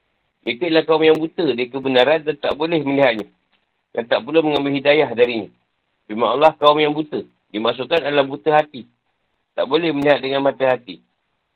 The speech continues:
Bezaan. Ha, tu ayat dia lah. Adalah yang pertama, kerana buta mata hati. Yang kedua, buta mata. Jadi Allah menyelamatkan Rasulnya Nuh dan orang-orang mukmin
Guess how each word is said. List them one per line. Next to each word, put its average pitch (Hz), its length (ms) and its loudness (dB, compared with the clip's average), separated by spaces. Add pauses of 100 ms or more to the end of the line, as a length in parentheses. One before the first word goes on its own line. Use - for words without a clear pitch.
(1400)
Bezaan. 117 480 2 (1500)
Ha, 98 80 -14
tu 87 160 -12
ayat 104 320 -4
dia 104 180 -6
lah. 104 80 -14 (1300)
Adalah 107 240 0
yang 117 80 -4
pertama, 127 360 -2 (120)
kerana 143 240 -2
buta 139 320 -8
mata 143 400 -2
hati. 180 240 -12
Yang 156 240 -6
kedua, 170 100 -2
buta 160 380 -4
mata. 165 300 0 (800)
Jadi 117 160 -10
Allah 156 240 2
menyelamatkan 143 400 -2
Rasulnya 151 480 0
Nuh 165 240 2
dan 139 80 -2
orang-orang 143 400 2
mukmin 143 320 -4